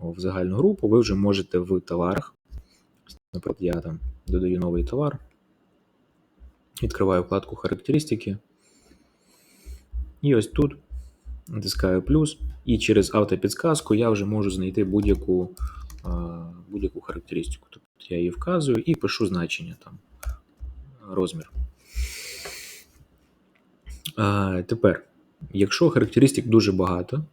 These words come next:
плюс, а, буває дуже тяжко вводити, а, заново ці всі характеристики, можна створювати групи характеристик. Як це працює? Повертаємося в каталог, характеристики, тут є група характеристик.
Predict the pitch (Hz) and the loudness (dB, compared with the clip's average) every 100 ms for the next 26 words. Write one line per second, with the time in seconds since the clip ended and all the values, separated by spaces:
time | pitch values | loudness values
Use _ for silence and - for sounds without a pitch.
0 | _ - 113 107 - 92 92 95 101 98 | _ 6 6 6 0 -4 0 2 4 4
1 | 101 98 98 95 - 87 - - _ 95 | 2 2 0 0 0 -4 -4 -14 _ -4
2 | 90 101 117 120 113 - 104 98 _ - | -2 0 6 8 6 4 0 0 _ -20
3 | - _ - 92 92 95 92 92 92 90 | -20 _ -6 -4 -2 -2 -2 -2 -2 -2
4 | 90 90 92 104 101 95 95 - 92 - | -2 -2 2 4 4 2 0 -4 -6 -4
5 | 92 98 87 - 135 135 - 104 95 98 | -4 -4 -4 2 2 2 0 2 2 4
6 | 135 113 - 117 110 104 - 98 113 - | 4 2 6 8 8 8 2 6 6 6
7 | - - - 87 85 - - 131 - - | -2 -4 -4 -6 -6 -8 2 2 4 2
8 | 107 - 85 - - - 101 107 - 117 | 2 2 0 0 -6 -2 0 0 2 2
9 | 101 98 95 - 92 90 117 170 - _ | 0 0 -4 -2 -2 2 2 2 -8 _
10 | _ _ - - - - _ _ _ _ | _ _ -20 -8 -8 -10 _ _ _ _
11 | _ _ - _ _ _ 98 98 123 165 | _ _ -20 _ _ _ -6 -2 2 2
12 | - 123 - 143 139 113 107 117 104 - | 2 -2 2 4 6 6 8 4 4 -4
13 | 90 - 82 - - | -4 -4 -4 -6 -20